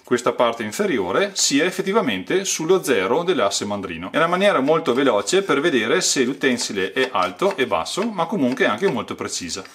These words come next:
Un altro upgrade che ho aggiunto al mio tornio è questo visualizzatore, scusate, di posizione per la foratura.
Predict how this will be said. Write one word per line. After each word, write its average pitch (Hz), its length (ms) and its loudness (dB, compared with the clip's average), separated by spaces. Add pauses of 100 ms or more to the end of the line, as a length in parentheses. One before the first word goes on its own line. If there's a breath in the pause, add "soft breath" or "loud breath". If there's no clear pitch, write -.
(220 loud breath)
Un 120 140 -10
altro 180 300 0
upgrade 120 720 -6
che 107 180 -6
ho 113 160 -2
aggiunto 120 460 -4
al 101 80 -2
mio 185 160 -6
tornio 127 640 -4
è 202 180 -6
questo 139 560 -4
visualizzatore, 127 920 -6
scusate, 127 640 -6
di 156 140 -10
posizione 185 1000 -4
per 143 160 -2
la 156 80 0
foratura. 113 640 -6